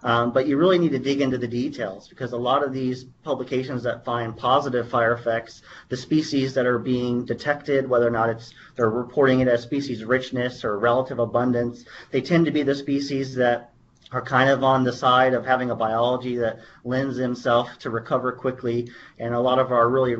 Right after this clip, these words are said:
uh, specialist species, uh, tend to, uh, uh, e-, to be honest, they tend to not occur in these prairies where a lot of this research is taking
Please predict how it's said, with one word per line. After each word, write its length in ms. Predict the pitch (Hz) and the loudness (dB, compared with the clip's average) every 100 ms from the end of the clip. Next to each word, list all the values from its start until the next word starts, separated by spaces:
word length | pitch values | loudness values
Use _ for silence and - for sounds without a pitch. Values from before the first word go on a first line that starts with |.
| 113 110 123 | -6 -10 -4
uh, 200 | 104 104 | -4 -4
specialist 580 | - 135 117 123 120 | -2 -2 -2 -6 -8
species, 680 | - 120 120 123 117 117 - _ _ | -8 -8 -8 -6 -6 -6 -12 _ _
uh, 200 | 110 107 | -6 -6
tend 320 | 107 143 120 117 | -6 -6 -4 0
to, 260 | 110 107 110 120 | 0 0 -4 -6
uh, 40 | |
uh, 580 | 107 - - - 50 50 - | -6 -6 -12 -14 -14 -14 -6
e-, 180 | 139 - - _ - - | -6 -6 -20 _ -20 -16
to 80 | 110 | -4
be 120 | 113 | 2
honest, 320 | 127 156 117 | 4 4 2
they 80 | 120 | -2
tend 220 | - 139 | 0 2
to 40 | 123 | 4
not 200 | 127 117 | 4 4
occur 340 | - 160 185 | 2 2 4
in 80 | 127 | 4
these 160 | 113 | 0
prairies 420 | - 131 117 113 110 | -4 0 2 2 -2
where 140 | 113 | 0
a 20 | |
lot 120 | 117 | 2
of 80 | 117 | 0
this 160 | 107 123 | -2 -6
research 340 | 120 120 113 | -6 -6 -10
is 80 | 107 | -8
taking 400 | 120 110 110 | -6 -6 -6